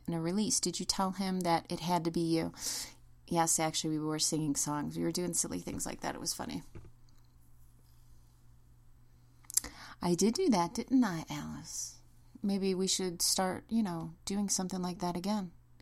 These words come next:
<laughs>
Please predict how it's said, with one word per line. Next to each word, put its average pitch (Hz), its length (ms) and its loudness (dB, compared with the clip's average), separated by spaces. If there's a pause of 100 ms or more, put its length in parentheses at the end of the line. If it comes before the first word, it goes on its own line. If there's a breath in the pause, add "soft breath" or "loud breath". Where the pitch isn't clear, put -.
(3000 soft breath)
<laughs> - 720 2